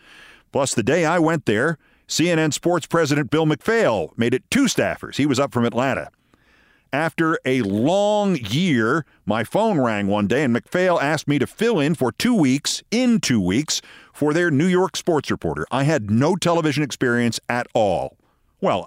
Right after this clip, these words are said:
I'd watched it. She was going on vacation on August third. Sooner, MacPhail added, if the baseball strike ended before then. Her name was Debbie Segura, and all I knew was vacation. Me. Okay. Turned out it was part vacation,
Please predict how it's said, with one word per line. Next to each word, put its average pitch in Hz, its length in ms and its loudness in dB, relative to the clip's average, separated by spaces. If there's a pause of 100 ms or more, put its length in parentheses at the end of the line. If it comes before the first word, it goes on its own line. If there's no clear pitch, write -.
I'd 90 180 -6
watched 87 440 -4
it. - 180 -10 (880)
She - 240 -2
was 220 160 2
going 185 240 2
on 160 160 0
vacation 117 840 0
on 123 200 0
August 147 440 -2
third. 165 300 0
Sooner, 240 400 0
MacPhail 101 480 0
added, 110 320 -2 (180)
if 123 140 0
the 120 80 -2
baseball 139 460 2
strike 113 340 0
ended 104 300 -2
before 95 320 -2
then. 113 260 0 (220)
Her - 80 0
name 151 180 2
was 151 140 0
Debbie 147 260 -2
Segura, 123 500 0
and 113 120 -2
all 180 240 0
I 185 120 0
knew 151 200 2
was 113 380 0
vacation. 104 720 -2 (160)
Me. 104 500 0
Okay. 131 400 0 (720)
Turned 202 260 0
out 151 300 -2 (420)
it 160 140 -2
was 127 160 0
part 214 300 -2
vacation, 151 720 0